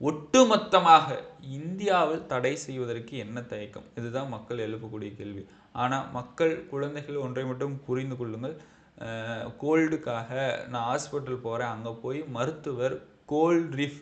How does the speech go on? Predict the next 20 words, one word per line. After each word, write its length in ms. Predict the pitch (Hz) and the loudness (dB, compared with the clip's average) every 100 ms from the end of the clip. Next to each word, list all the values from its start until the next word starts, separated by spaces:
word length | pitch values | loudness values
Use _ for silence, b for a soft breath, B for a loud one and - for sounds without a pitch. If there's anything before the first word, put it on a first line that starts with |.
| - | -14
என்கிற 400 | 123 123 120 113 | -10 -6 -6 -6
மருந்தை 760 | 113 117 135 151 143 143 - 123 | -4 -2 -2 -4 -6 -8 -10 -10
எழுதி 340 | 117 135 143 | -8 -6 -8
கொடுத்தால் 640 | 139 113 110 - 139 151 151 B | -6 -8 -6 0 4 4 2 B
அந்த 320 | - 123 139 135 | -10 -8 -4 0
மருந்து 640 | 127 131 147 139 147 170 | 6 6 6 0 -2 -2
தடை 320 | 135 123 131 | -2 0 0
செய்யப்பட்டது, 920 | 147 143 131 131 123 120 117 127 120 | 0 -6 -6 -4 -6 -6 -2 0 0
அந்த 220 | - 120 113 | -2 -8 -6
மருந்தை 580 | 117 123 135 131 143 - | -4 -4 -4 -6 -8 -4
வாங்கி 520 | 113 120 131 127 131 - | -2 0 -2 -4 -6 -6
அருந்தாதீர்கள். 1080 | 117 127 165 156 147 139 127 117 - 135 127 B B _ | -4 -2 0 4 6 6 2 -6 0 2 2 B B _
ஏன்னா 480 | 127 120 139 147 - | -8 -4 -2 -2 -6
இது 120 | 117 | -10
கோரிக்கையாக 1000 | 117 131 147 151 147 135 127 135 143 - - - | -8 -4 -2 -2 -4 -4 -4 -4 -6 -6 -10 -16
மக்கள் 400 | 123 120 117 143 | -8 -8 -4 -6
மத்தியில் 380 | 139 123 127 117 | -6 -8 -6 -6
வைக்கப்படுகிறது, 720 | 113 113 113 110 107 107 107 | -6 -6 -6 -4 -4 -6 -6
குழந்தைகளுக்கு 600 | 127 135 143 139 127 120 | -4 -4 -4 -8 -8 -8
தெரியாது. 640 | 113 113 113 110 139 175 | -10 -8 -6 -4 -4 -6